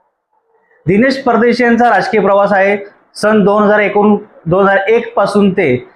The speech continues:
जवळपास आतापर्यंत वैजापूर नगरपालिकेवर डॉक्टर परदेशी यांची एक हाती सत्ता राहिली आहे. तसेच परदेशींनी काँग्रेसकडून यापूर्वी दोनदा विधानसभा, सभा या मतदारसंघातील लढवली आहे. ही निवडणुकीत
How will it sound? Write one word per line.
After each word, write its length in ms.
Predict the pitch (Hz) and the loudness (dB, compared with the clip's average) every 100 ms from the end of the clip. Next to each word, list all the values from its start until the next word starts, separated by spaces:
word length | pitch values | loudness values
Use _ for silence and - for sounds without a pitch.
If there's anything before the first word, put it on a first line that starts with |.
| _ 131 | _ -4
जवळपास 440 | 170 185 185 196 | 0 0 0 0
आतापर्यंत 640 | 156 156 165 170 156 151 127 117 - _ - | 0 -2 -2 0 0 0 0 -2 -6 _ -4
वैजापूर 600 | 165 180 196 214 220 233 | -2 0 0 0 0 2
नगरपालिकेवर 800 | 185 180 180 165 165 156 165 156 | 2 0 0 0 0 0 0 0
डॉक्टर 320 | 151 151 165 156 | -2 0 -2 0
परदेशी 380 | 160 147 143 139 | 0 0 0 0
यांची 400 | 139 139 139 123 123 - _ | 0 0 0 0 -4 -16 _
एक 220 | 190 220 202 | -2 0 0
हाती 200 | 165 185 | -2 -2
सत्ता 280 | 147 147 | -2 -4
राहिली 240 | 131 117 113 | -2 -2 -2
आहे. 300 | 104 95 - _ _ _ _ - | -4 -6 -18 _ _ _ _ -6
तसेच 320 | 139 147 143 - _ - | -4 -4 -6 -14 _ -6
परदेशींनी 640 | 165 156 175 180 175 151 110 - _ _ | -2 0 0 2 2 2 -2 -8 _ _
काँग्रेसकडून 760 | 165 175 196 220 220 220 226 226 | -2 2 2 0 0 0 2 0
यापूर्वी 480 | 175 170 165 196 185 | 0 2 2 2 2
दोनदा 320 | 185 185 202 | 2 2 2
विधानसभा, 640 | 185 170 170 165 165 165 170 - - _ _ - | 2 2 0 0 0 0 -2 -6 -20 _ _ -4
सभा 360 | 156 151 110 - - _ _ 156 | -2 0 -2 -6 -20 _ _ -4
या 80 | |
मतदारसंघातील 800 | 156 151 151 147 143 143 175 190 | 0 0 0 0 0 0 2 2
लढवली 380 | 170 160 147 135 | 2 2 0 0
आहे. 280 | 120 117 160 | 0 -2 0
ही 60 | 170 | 0
निवडणुकीत 520 | 160 151 156 160 | 2 2 0 0